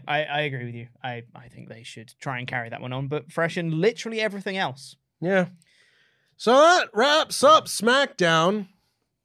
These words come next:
Speaker 2: This is the all. This is also the problem when they bookend the show with Bloodline stuff.
Speaker 1: Mm-hmm.
Speaker 2: It's like, well, we get through all of the fun bits at the beginning, and then we spend the rest of the show bitching.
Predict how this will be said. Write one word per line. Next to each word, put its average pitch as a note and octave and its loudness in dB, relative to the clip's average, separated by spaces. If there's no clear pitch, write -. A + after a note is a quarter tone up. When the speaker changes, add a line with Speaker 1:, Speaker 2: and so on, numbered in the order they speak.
Speaker 2:
This G#3+ 2
is G#3 -2
the A3 4
all. A3 4
This A3 0
is B3+ -2
also B3+ 4
the G#3+ 4
problem G3 2
when F#3+ 2
they F3+ 2
bookend F3 0
the E3+ 0
show F#3 -2
with F3 -2
Bloodline E3+ 0
stuff. F3+ 0
Speaker 1:
Mm-hmm. D3 -10
Speaker 2:
It's C#3+ -2
like, D#3 4
well, D#3+ 4
we E3 2
get F#3 0
through F#3 0
all F3 4
of E3 -2
the D#3+ -2
fun E3+ 0
bits F3+ 0
at E3 -6
the D#3 -10
beginning, D#3 -2
and E3 2
then D#3 0
we D3+ -4
spend D#3+ -4
the D3+ -2
rest D#3 -4
of - -8
the D3 -4
show D#3+ 0
bitching. D3+ -4